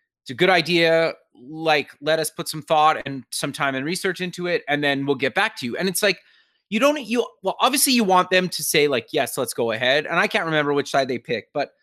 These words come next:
<clears throat> the fact that they were just like, "You know what? We'll get back to you, and we're gonna put some time and thought into this,"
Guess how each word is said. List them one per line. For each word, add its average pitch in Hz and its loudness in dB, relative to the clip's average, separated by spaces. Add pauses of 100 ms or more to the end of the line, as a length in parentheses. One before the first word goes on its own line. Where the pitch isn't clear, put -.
(160)
<clears throat> - -14
the 151 -12
fact 190 0
that 247 -2
they 196 4
were 180 0
just 156 -8
like, 143 -2 (440)
"You 139 -4
know 175 2
what? 156 2
We'll 156 0
get 170 2
back 151 0
to 165 -8
you, 143 -2
and 131 -2 (100)
we're 143 -6
gonna 143 -2
put 147 -10
some 147 -6
time 139 -2
and 131 -6
thought 185 2
into 147 -4
this," 117 -4